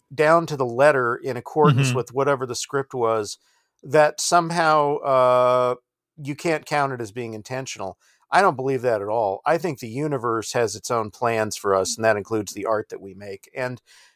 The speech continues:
Speaker 1: the thing about the two twins, I think, plays into that for me. Um, David Chase told me and Alan when we were writing the book that the reason that he gave, uh, uh, Philly Parisi a twin brother named Patsy is because right after he killed Dan Grimaldi, he had remorse and thought,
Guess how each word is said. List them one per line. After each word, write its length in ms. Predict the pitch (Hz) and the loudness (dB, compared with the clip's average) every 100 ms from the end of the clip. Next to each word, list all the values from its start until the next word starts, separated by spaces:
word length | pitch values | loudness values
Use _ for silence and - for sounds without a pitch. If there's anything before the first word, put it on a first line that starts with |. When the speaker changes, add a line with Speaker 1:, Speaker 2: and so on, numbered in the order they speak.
| _ - | _ -2
Speaker 1:
the 120 | 151 | -2
thing 260 | - 214 190 | 4 4 6
about 220 | 165 147 | 2 2
the 60 | 139 | -4
two 200 | 151 135 | -6 -8
twins, 500 | - 151 143 120 117 | -6 -4 -4 -4 -4
I 120 | 113 | -4
think, 240 | 131 127 | -6 -12
plays 320 | - 113 104 | -4 -4 -4
into 180 | 127 120 | -6 -4
that 220 | 110 104 | -4 -6
for 120 | - 107 | -8 -10
me. 340 | 120 110 104 _ _ _ _ - | -8 -8 -10 _ _ _ _ 2
Um, 280 | 143 139 123 | 4 4 2
David 300 | 165 165 139 | 2 2 2
Chase 320 | 160 139 - | 2 2 0
told 240 | 156 127 | 0 0
me 160 | 135 131 | 0 -2
and 100 | 120 | 2
Alan 400 | 123 139 120 110 | 4 4 2 -2
when 120 | 110 | -4
we 60 | 113 | -2
were 120 | 110 | 0
writing 300 | 117 113 110 | 2 0 -6
the 60 | |
book 320 | 110 175 160 - | 0 2 2 4
that 200 | 135 - _ _ _ _ | 2 2 _ _ _ _
the 100 | 143 | 2
reason 480 | 139 165 160 156 147 | 6 6 4 4 4
that 180 | 139 120 | 2 2
he 140 | 127 | -2
gave, 400 | 113 135 131 110 | 4 6 6 4
uh, 200 | 139 120 - - | 4 4 0 2
uh, 140 | 120 | 2
Philly 300 | 110 151 139 | 4 2 2
Parisi 440 | 131 127 127 117 110 | 0 -4 -4 -4 -6
a 40 | |
twin 280 | - 127 113 | -4 -8 0
brother 260 | 123 123 | 0 0
named 220 | 110 107 139 | -4 -8 2
Patsy 380 | 151 165 - | 4 4 0
is 120 | 113 - | -6 -8
because 300 | 117 120 107 | -8 -8 -2
right 220 | 127 143 | 2 4
after 240 | 135 131 117 | 4 2 -6
he 60 | |
killed 280 | 107 143 120 | -4 -2 -2
Dan 200 | 127 123 | -2 -2
Grimaldi, 500 | 110 110 127 143 120 | -4 0 2 2 -2
he 140 | 107 113 | -8 -4
had 200 | 123 110 | -4 -4
remorse 480 | 107 120 156 135 - | -8 -6 -6 -6 -10
and 100 | 113 | -8
thought, 180 | 120 | -6